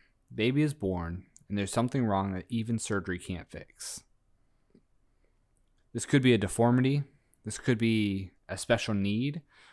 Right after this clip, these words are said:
Or it could even be that they told you that there was one baby and you got two. That's,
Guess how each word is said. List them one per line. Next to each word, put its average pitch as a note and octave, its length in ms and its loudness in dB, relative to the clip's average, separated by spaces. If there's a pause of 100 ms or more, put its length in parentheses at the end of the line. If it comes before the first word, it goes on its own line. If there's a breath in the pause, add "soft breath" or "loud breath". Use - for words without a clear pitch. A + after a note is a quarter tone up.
(160 soft breath)
Or B2+ 440 4 (1500)
it A#2+ 120 -4
could F3 220 4
even C3+ 260 6
be A#2 280 6
that G#2+ 160 -2
they A2 100 2
told A#2+ 240 2
you A#2 80 2
that G#2 200 0
there G#2+ 120 2
was G2 220 -2
one C3 240 6
baby F#2 580 -2
and G#2+ 140 0
you G#2+ 40 0
got G2+ 220 -2
two. - 380 0 (1040)
That's, C#3+ 260 -4